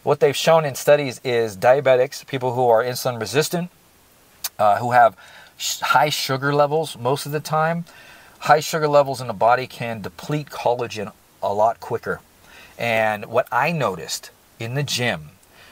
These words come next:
was strength. So I'm not talking about I was pushing more weight, like I was, I was lifting heavier weight, but the grips, the pulls and the pushes,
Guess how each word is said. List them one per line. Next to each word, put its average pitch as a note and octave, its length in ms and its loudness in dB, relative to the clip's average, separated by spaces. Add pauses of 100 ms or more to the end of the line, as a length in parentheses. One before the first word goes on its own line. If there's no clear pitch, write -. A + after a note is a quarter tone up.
was G#2+ 160 -2
strength. - 580 -6 (220)
So G#2+ 580 0
I'm B2 160 2
not D#3 200 2 (100)
talking C3+ 380 2
about A2+ 560 4 (100)
I A2+ 120 4
was G#2+ 240 -12
pushing A#2+ 500 -6
more A2 320 -4
weight, G2+ 400 -10
like G2+ 220 -4
I G#2 180 2
was, G2+ 260 -10 (420)
I G2+ 120 2
was F#2+ 180 -10
lifting D3+ 680 0
heavier A#2+ 540 -2
weight, G#2+ 360 -4 (100)
but - 160 -4 (140)
the A2 260 -10
grips, A#2 720 -4 (420)
the G#2 200 -4
pulls F3 580 2 (100)
and B2 160 -8
the G#2+ 60 -10
pushes, - 640 -6